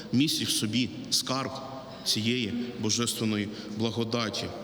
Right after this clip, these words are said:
І єднання з Христом нарешті принесе добрий плід. І не тільки нам самим,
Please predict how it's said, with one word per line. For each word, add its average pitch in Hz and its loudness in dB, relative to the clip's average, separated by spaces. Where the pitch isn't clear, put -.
І 117 4
єднання 120 2
з - 0
Христом 123 0
нарешті 113 0
принесе 123 2
добрий 131 2
плід. 101 -2
І 180 2
не 180 2
тільки 139 2
нам 104 2
самим, 92 0